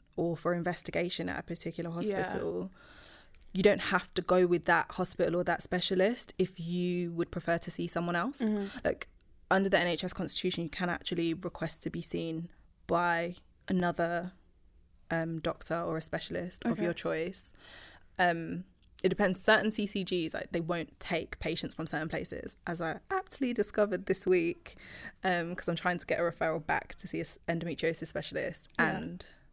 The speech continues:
Speaker 1: um, I wanted to go to Saint Thomas's, and they were like, "No, you cannot come here," because they don't take people who li-, who, um, live in Croydon or come under the borough of Croydon.
Speaker 2: Okay.
Speaker 1: So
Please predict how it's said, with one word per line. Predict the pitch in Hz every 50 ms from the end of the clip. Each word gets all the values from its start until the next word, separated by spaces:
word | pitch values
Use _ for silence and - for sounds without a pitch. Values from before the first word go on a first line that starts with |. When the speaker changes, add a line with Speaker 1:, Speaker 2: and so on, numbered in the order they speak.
| - - _ _ - -
Speaker 1:
um, | 170 165 160 165 156 -
I | -
wanted | 165 170 170 165 -
to | -
go | 170
to | 160 -
Saint | - 160 143
Thomas's, | - - 165 170 170 - 180 196 247 269 - - - - - - - - - -
and | - 165
they | 175 170
were | 160
like, | 160 160 - - - - - - - -
"No, | - 170 160 165 175 202 - - - 175 - - - - -
you | - 160
cannot | - - 170 160 165 190 262 - - -
come | - - 226 220
here," | 196 180 - - - - 180 - - - - - - -
because | - 175 - 180
they | 180 175
don't | 170 185 190 -
take | - 185 170 -
people | - - 170 - - 180
who | 170 170 185 180
li-, | 175 175 - - - -
who, | - 180 170 165 160 160 156 160 160 - -
um, | - 160 156 - - - 170 180 - - _ - - - - - - _ - - -
live | 175 175 170 165
in | 165 165
Croydon | - - 160 165 165 160 143 185 196
or | - 165
come | - - 175 160
under | 160 165 160
the | 165
borough | 160 160 160 160 160
of | 170 -
Croydon. | - - 165 165 165 165 190 233 254 262 - -
Speaker 2:
Okay. | 175 - - 202 214 208 190 - - - -
Speaker 1:
So | - - - - 165 160 165 165 165